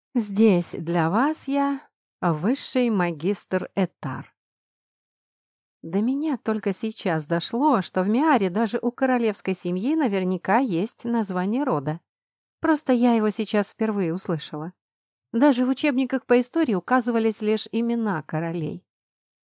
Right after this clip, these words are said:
"Наши занятия будут проходить таким образом,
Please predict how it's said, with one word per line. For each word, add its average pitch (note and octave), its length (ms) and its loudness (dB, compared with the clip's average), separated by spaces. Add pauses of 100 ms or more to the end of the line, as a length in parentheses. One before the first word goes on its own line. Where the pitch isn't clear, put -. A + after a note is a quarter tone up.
(960)
"Наши F3+ 520 0
занятия A3+ 920 -2
будут A3+ 520 0
проходить F#3+ 580 0
таким G3+ 400 -2
образом, G3 640 -6